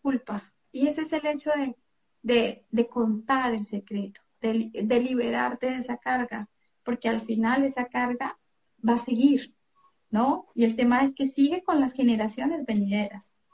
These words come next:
¿sí? No es tanto lo que pasó, y aquí insisto, no, no se trata de lo que pasó, no es si yo aborté o no aborté, si yo,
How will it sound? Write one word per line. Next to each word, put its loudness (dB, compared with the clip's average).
¿sí? 4
No 4
es 0
tanto 4
lo -4
que 2
pasó, -2
y 2
aquí 0
insisto, -2
no, -4
no 2
se -8
trata 0
de -2
lo -2
que 0
pasó, -4
no 2
es 2
si 0
yo 0
aborté 2
o 2
no 2
aborté, -2
si -6
yo, -2